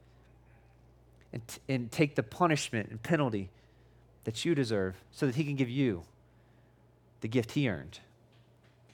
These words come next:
Eternal life, salvation, freedom, redemption, hope, glory is yours through faith in Jesus. So run to Jesus. Remember that there's more mercy and grace in Jesus than there is sin in you.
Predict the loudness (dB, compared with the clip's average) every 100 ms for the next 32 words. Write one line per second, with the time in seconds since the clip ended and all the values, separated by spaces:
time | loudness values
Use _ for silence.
0 | -20 _ _ -20 -20 -16 -6 0 4 6
1 | 4 2 -12 -4 4 6 6 4 0 -12
2 | -12 -2 0 0 -4 -10 -6 -4 2 2
3 | 0 -6 -12 -16 -20 -4 2 2 2 -10
4 | -20 -14 -2 4 6 4 2 -8 -20 -20
5 | -20 -10 -6 2 4 2 0 -14 -20 -12
6 | -6 0 0 0 -2 -2 -2 -2 -6 -12
7 | -16 -20 -20 -20 -20 -20 -4 2 6 6
8 | 6 2 4 6 6 4 2 0 2 6
9 | 6 6 2 0 -8 -6 6 6 8 4
10 | 6 6 4 2 2 4 4 2 2 -2
11 | 0 0 -2 -4 -4 -4 -4 -4 -2 -2
12 | -6